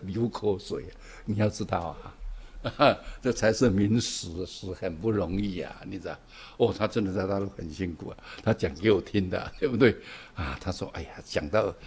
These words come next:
台湾吃的那么好，那天天都过那个日子，是最后睡啊。”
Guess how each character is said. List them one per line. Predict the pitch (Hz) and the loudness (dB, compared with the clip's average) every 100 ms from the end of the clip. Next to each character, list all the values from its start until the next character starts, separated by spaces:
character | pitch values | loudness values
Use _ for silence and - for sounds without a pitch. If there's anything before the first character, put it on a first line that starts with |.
| - | -10
台 | - | 0
湾 | 98 | 0
吃 | 95 113 | 2 2
的 | 95 | 4
那 | 104 | 4
么 | 98 - | 0 -2
好， | - - | -8 -8
那 | 95 90 - | -8 -8 -8
天 | 117 104 | -6 -2
天 | 104 | -2
都 | 101 | -2
过 | - 113 98 | -2 0 0
那 | 98 | 0
个 | 82 | -2
日 | 107 | -4
子， | 90 - - - - - - - - | -4 -8 -14 -16 -20 -20 -20 -20 -14
是 | - 82 78 - - - | -8 -8 -8 -14 -20 -10
最 | - 135 | 6 8
后 | 104 104 | 8 2
睡 | - - 113 | 0 4 4
啊。” | 80 | 4